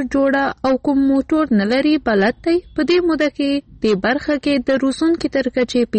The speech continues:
ایران کې زده کړې کړي او شاوخوا درې سوه الوتنې یې ترسره کړې دي.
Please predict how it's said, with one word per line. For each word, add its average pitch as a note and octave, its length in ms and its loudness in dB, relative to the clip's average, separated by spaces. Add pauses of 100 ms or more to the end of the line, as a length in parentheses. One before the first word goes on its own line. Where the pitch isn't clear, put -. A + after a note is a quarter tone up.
ایران A3+ 320 2
کې A#3+ 100 0 (120)
زده A3 240 -2
کړې F3+ 140 -2 (100)
کړي F#3+ 200 0 (320)
او D#4+ 160 2
شاوخوا D#4+ 480 0
درې G#3+ 140 2 (100)
سوه G3 240 2
الوتنې C#4 420 0
یې C#4 140 0
ترسره A#3+ 340 -2 (100)
کړې F#3 260 0
دي. G#3 80 -6